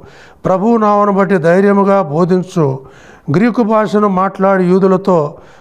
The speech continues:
మాట్లాడుచూ తర్కించుచుండెను. వారు అతన్ని చంప ప్రయత్నం చేసిరి గాని సహోదరులు దీన్ని తెలుసుకొని అతన్ని కైసరకు తోడుకొని వచ్చి తార్సునకు పంపిరి. ఈ భాగంలో మనం చూసినప్పుడు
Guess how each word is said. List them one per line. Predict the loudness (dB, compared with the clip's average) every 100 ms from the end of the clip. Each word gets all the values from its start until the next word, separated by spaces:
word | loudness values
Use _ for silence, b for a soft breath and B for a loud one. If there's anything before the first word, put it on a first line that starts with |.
| B
మాట్లాడుచూ | -2 -2 -2 0 0 0 0 0
తర్కించుచుండెను. | 0 -2 -2 -2 -2 -2 0 0 -4 -10 b b b b b -2
వారు | 0 2
అతన్ని | 0 0 -2
చంప | 0 -4 -4 -6 -2
ప్రయత్నం | -2 0 0 0
చేసిరి | 2 0 0 0
గాని | 0 0 0 -4 -8 B B B B
సహోదరులు | -2 0 2 0 0 0 0
దీన్ని | 0 0 -2
తెలుసుకొని | -2 -2 -2 0 0 0 -2 -8 B B B -8
అతన్ని | -4 -2 -2
కైసరకు | -2 -2 -2 -2 -2 0 0
తోడుకొని | 0 0 0 0 2
వచ్చి | 0 0 0 0 -2 B B B B -2
తార్సునకు | 0 0 -2 -2 0 -2
పంపిరి. | -2 -4 -2 0 2 0 -2 -10 -20 _ -20 _ _ _ _ B B B B
ఈ | 0
భాగంలో | 2 2 0 0 0 2 2 0 -2
మనం | -2 0 0
చూసినప్పుడు | 0 0 -2 -2 0 0 0